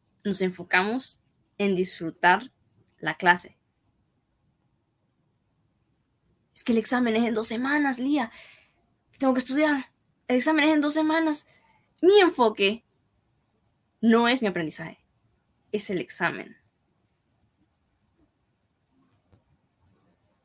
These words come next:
Y así obtenemos a muchos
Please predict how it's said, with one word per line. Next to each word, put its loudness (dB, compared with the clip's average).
Y -4
así -6
obtenemos 0
a -6
muchos 2